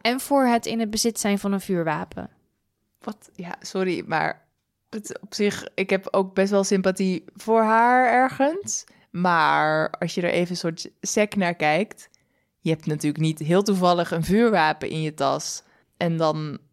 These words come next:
Speaker 2: in een split second bedenk je om dat te gaan gebruiken om hem te vermoorden. Dat is natuurlijk niet hoe dit gebeurd is.
Speaker 1: Nee, en ook één punt, ik heb het niet verder uitbelicht, maar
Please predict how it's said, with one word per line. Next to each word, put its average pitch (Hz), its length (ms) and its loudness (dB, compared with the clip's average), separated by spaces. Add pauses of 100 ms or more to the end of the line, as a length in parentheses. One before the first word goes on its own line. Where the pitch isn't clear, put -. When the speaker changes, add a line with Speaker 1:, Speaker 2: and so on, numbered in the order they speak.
(140)
Speaker 2:
in 156 160 -4
een 156 120 -6
split - 360 -4
second 170 460 -4 (640)
bedenk 170 420 -2
je - 140 -6
om 160 100 -4
dat 160 100 -4
te 170 80 -10
gaan 160 180 -6
gebruiken 160 460 -4
om 151 60 -6
hem 156 140 -6
te 156 100 -12
vermoorden. 143 420 -8
Dat 143 100 -8
is 139 60 -10
natuurlijk 147 280 -4
niet 143 120 -10
hoe 143 160 -10
dit 131 160 -8
gebeurd 131 320 -6
is. - 340 -12
Speaker 1:
Nee, 202 320 2
en - 160 -6
ook 202 200 0
één 208 360 -4
punt, 208 400 0
ik 208 100 -6
heb 196 140 -4
het 196 100 -6
niet 202 160 -2
verder 190 220 2
uitbelicht, 190 540 0
maar 180 340 0